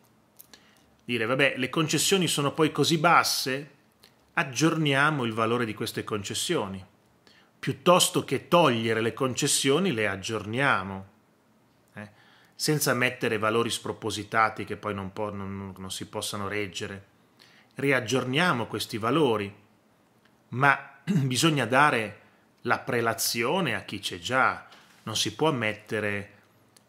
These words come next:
sulla strada un imprenditore perché adesso si liberalizza questo, quell'altro, allora si fanno le offerte, chi vince l'offerta. Cioè,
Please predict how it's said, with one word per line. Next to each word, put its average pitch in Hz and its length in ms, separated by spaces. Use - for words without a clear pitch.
sulla 113 360
strada 113 520
un 107 120
imprenditore 107 1000
perché 104 320
adesso 110 400
si 107 240
liberalizza 107 1300
questo, 120 500
quell'altro, 113 840
allora 107 540
si 110 160
fanno 110 320
le 107 100
offerte, 113 640
chi 107 140
vince 110 320
l'offerta. 107 480
Cioè, 131 280